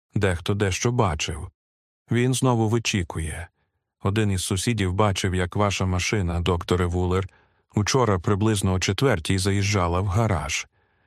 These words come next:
Ерін із жахом обертається до чоловіка. Вільям знову у відділку,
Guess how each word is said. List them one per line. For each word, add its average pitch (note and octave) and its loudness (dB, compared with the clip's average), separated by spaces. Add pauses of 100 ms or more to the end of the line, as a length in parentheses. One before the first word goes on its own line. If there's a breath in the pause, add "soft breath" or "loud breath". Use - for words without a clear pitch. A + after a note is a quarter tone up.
(180)
Ерін G2+ 2 (160)
із A#2+ 2
жахом C3+ 2
обертається G#2+ 2
до G2+ 0
чоловіка. F#2 -2 (640)
Вільям G2+ 4
знову G#2 4
у G#2 2
відділку, F2+ -2